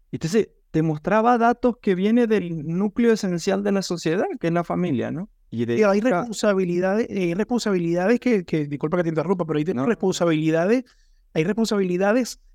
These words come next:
Speaker 2: para bien o hay responsabilidades que nosotros podemos colo-, echarle a otro para mal, ¿ok? Obviamente, la que siempre vemos es la responsabilidad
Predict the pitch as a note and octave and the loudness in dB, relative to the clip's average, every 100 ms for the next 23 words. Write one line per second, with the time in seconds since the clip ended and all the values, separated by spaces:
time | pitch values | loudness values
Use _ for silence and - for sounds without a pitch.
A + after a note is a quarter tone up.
0 | _ A3+ G#3 G#3 C#4 D#4+ C4 G#3+ G#3 A#3 | _ 2 2 4 2 2 0 0 2 0
1 | - G#3+ - G3 F3+ F3+ F#3 G#3 A#3 G#3+ | 0 -2 0 0 0 0 2 2 2 0
2 | F3 G#3 - G3 F#3+ G#3+ G3+ F3+ F3 G3 | 0 -2 -2 -2 -2 -2 0 0 0 -4
3 | - F3+ G#3+ G#3+ B3 B3 C#4 - _ - | -2 -2 2 2 2 0 -6 -12 _ -4
4 | F3 D3+ F3 D3 C3 - - D3+ F#3+ A3 | -2 0 0 -2 -6 -14 -4 0 2 0
5 | - _ _ F#3 G3 G3 E3+ D#3+ C#3+ D3+ | -2 _ _ 2 2 2 2 0 0 -2
6 | F3+ G3+ G#3 G3+ G#3+ A3 G#3 G3+ G3+ F3+ | -2 -2 -2 0 0 0 0 -2 -4 -4
7 | E3 E3+ D#3+ D#3+ F3 G#3+ | -4 -2 -2 0 0 0